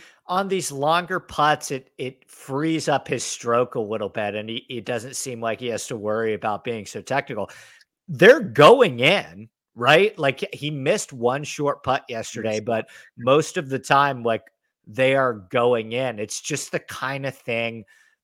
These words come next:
Speaker 1: like we've talked about with Spieth, with the new pre-shot routine with Spieth, is like,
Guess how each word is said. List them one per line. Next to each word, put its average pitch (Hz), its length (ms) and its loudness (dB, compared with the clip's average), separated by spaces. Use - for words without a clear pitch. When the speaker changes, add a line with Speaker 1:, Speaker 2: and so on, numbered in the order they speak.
Speaker 1:
like 113 340 -4
we've 117 260 -4
talked 107 360 -2
about 107 280 -8
with 123 140 -8
Spieth, - 500 -8
with 110 180 -8
the 120 100 -6
new 113 220 -6
pre-shot 120 680 -6
routine 131 480 -10
with 110 120 -6
Spieth, 143 400 -10
is 95 160 -12
like, 135 220 -8